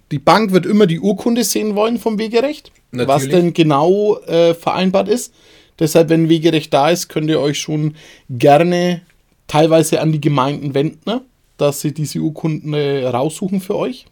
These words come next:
Speaker 2: Sollte eine vorhanden sein oder wenn es ein neues Grundstück ist, das zum Beispiel unter euch geteilt wird, weil ihr mit Freunden baut oder mit irgendeiner anderen Baugemeinschaft baut.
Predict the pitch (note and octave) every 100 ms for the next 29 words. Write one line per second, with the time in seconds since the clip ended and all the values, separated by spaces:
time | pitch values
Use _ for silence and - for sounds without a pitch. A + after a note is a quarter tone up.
0 | _ A#2 G#2 C3+ B2 A#2 A2+ G#2+ G#2+ A#2
1 | A#2+ C3+ D3 D#3 A2+ B2+ C3+ B2 A2+ A2+
2 | A2 G#2 A2 B2+ B2 - B2 B2 - C3+
3 | - A2+ - A2+ G#2+ A2 A#2 A2 G#2 A#2
4 | A2 G#2+ G#2 G2 G#2+ B2 B2 A#2+ G#2+ G#2
5 | G#2 G2+ - A#2+ B2 B2 A#2 A2+ A2 A2
6 | G#2 G2+ G2 F#2+ G2+ G2 F#2+ A2 A2 A2+
7 | G#2 G#2+ G#2+ G#2 G2+ F#2+ G2+ G2 _ _
8 | _ _ _ - G#2 G2+ G2+